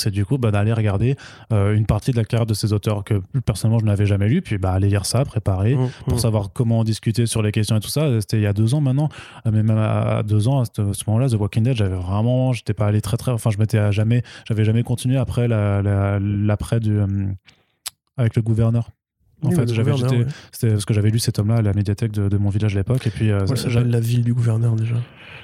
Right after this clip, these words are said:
Speaker 1: et, euh, et j'avais jamais continué plus loin, et donc, euh, bah, là, c'était avec, euh, Stefano Gaudiano, qui, euh, qui, qui, qui a été l'encreur de Charlie Adlard pendant, euh, pendant tout le reste de, de, de la série, euh, qui à l'époque touchait à sa fin, où c'était, où c'était terminé.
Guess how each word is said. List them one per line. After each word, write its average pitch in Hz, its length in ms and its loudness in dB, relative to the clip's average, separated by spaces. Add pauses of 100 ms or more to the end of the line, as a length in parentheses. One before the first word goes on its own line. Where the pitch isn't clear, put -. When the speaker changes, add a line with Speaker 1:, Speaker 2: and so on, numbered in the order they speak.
(120)
Speaker 1:
et, 110 140 2
euh, 107 180 4
et 123 40 0
j'avais 107 340 2
jamais 113 280 2
continué 120 380 0
plus 117 120 -6
loin, 139 140 0
et 143 80 0
donc, 127 240 0
euh, 117 80 2
bah, 104 120 2
là, 120 140 2
c'était - 160 -4
avec, 107 320 2
euh, 101 140 2
Stefano 107 400 0
Gaudiano, 107 400 2
qui, 104 260 0
euh, 95 400 2
qui, 98 320 2
qui, 98 180 0
qui - 100 -4
a - 20 2
été 98 160 0
l'encreur 101 280 0
de 107 140 4
Charlie 98 200 2
Adlard 101 300 2
pendant, 95 360 0
euh, 90 260 -4
pendant 98 180 0
tout 107 120 -4
le 107 60 2
reste 101 180 0
de, 95 280 -2
de, 98 100 -2
de 95 120 0
la 101 140 2
série, 117 380 0 (340)
euh, 104 100 2
qui 104 220 0
à 98 60 2
l'époque 101 300 2
touchait - 280 -4
à 98 40 -2
sa 107 140 0
fin, 117 180 0
où 110 140 0
c'était, - 220 -8
où 131 60 0
c'était - 160 -6
terminé. 107 440 2